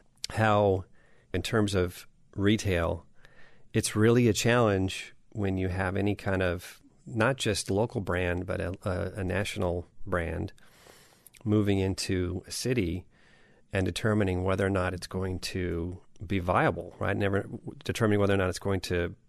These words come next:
to take off. And that part of Germantown is perfect. You've got, I mean, what do you have around? You've got the Apple stores there,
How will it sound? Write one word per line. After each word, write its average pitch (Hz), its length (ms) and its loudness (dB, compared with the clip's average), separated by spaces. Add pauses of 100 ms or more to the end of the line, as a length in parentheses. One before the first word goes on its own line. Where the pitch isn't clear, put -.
to 98 80 -6
take 95 220 -4
off. - 360 -2 (720)
And 92 560 0 (840)
that 113 220 2
part 131 240 2
of 101 80 2
Germantown 101 480 0
is 85 60 -6
perfect. - 460 -4
You've 87 160 -10
got, 87 260 -2 (420)
I 90 60 -8
mean, 87 180 -4
what 98 120 -2
do 101 60 -2
you 92 100 -2
have 92 180 -2
around? 90 200 -2
You've 90 100 -2
got - 120 -6
the 92 140 -6
Apple 117 220 0
stores 117 320 -2
there, 107 340 0